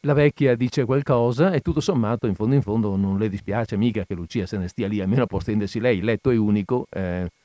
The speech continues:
e, mm, avrebbe dovuto in qualche modo, come dire, rincattucciarsi assieme a lei, invece così può mettersi sul suo letto e rimanerci.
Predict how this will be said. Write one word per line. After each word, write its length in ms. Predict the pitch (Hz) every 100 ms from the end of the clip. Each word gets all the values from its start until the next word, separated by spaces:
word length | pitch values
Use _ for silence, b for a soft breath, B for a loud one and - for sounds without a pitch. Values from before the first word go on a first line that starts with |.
| b b
e, 220 | _ 104 98
mm, 340 | 98 95 92
avrebbe 400 | 98 107 131 127
dovuto 340 | 123 117 131 123
in 80 | 110
qualche 240 | 107 147
modo, 480 | 107 107 110 107 - _ _ _ _
come 200 | - 110
dire, 840 | 104 107 104 98 98 110 - -
rincattucciarsi 1080 | - 131 135 131 - 139 - 120 113 113 -
assieme 340 | 101 - 110 92
a 40 |
lei, 340 | 104 147 127
invece 300 | 98 110 -
così 640 | 135 180 107 107 143 104 87 _
può 140 | 120
mettersi 440 | 107 107 107 101 101
sul 160 | 104
suo 160 | 104 156
letto 420 | 98 98 - 107
e 60 | 92
rimanerci. 640 | 92 95 131 156 - -